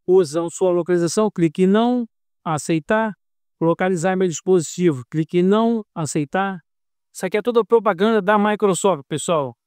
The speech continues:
Tudo é bom você recusar. Aprimorar a escrita, a tinta, a digitação. Clique em não,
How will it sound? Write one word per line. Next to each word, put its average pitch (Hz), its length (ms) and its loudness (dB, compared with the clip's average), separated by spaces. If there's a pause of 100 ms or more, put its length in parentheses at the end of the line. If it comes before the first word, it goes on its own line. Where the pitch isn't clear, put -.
(440)
Tudo 214 220 0
é 208 60 4
bom 208 140 0
você 196 200 0
recusar. 170 580 0 (1080)
Aprimorar 202 720 0
a 185 100 0
escrita, 196 440 -4
a 170 40 -2
tinta, 196 300 -2
a - 20 2
digitação. 175 640 -2
Clique 180 380 -2
em 175 40 2
não, 226 440 0